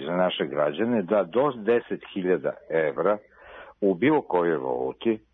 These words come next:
uključujući dinare, nisu dužni da prijave prilikom izlaska. Koliko unose, na-, a unos, e, deviza od strane naših građana,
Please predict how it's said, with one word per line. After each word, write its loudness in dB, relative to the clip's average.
uključujući -8
dinare, -2
nisu 0
dužni 0
da 0
prijave 0
prilikom -4
izlaska. -10
Koliko 2
unose, -2
na-, -4
a -2
unos, -2
e, 0
deviza 0
od -6
strane -4
naših -2
građana, 0